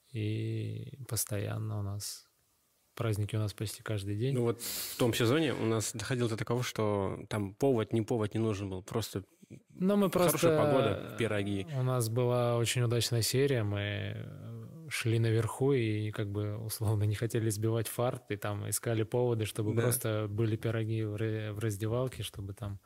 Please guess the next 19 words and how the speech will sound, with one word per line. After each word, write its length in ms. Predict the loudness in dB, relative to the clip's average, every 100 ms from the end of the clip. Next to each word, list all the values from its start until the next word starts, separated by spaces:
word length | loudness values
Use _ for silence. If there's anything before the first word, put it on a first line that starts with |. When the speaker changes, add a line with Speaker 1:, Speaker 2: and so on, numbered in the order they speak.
| -18 -20 -20 -20 -10
Speaker 1:
успокоить 720 | -8 -2 -2 0 0 0 -4
свою 400 | -10 -8 -4 -2
душу, 340 | -2 -4 -4 -8
что 180 | -4
все 460 | -4 -2 0 0 -4
идет 320 | -4 -2 -2 0
так 220 | -2 -2
же, 140 | -6
как 260 | -6 -6 -4
и 160 | -4
было 300 | -2 -2 -4
после 420 | -4 -6 -4 -6 -6
очередной 460 | -6 -4 -2 -2
победной 420 | -2 -4 -4 -4 -4
игры. 260 | -4 -6 -4
Speaker 2:
То 100 | -4
есть 180 | -2 -2
там, 260 | -2 -2
м, 640 | -4 -6 -8 -10 -12 -14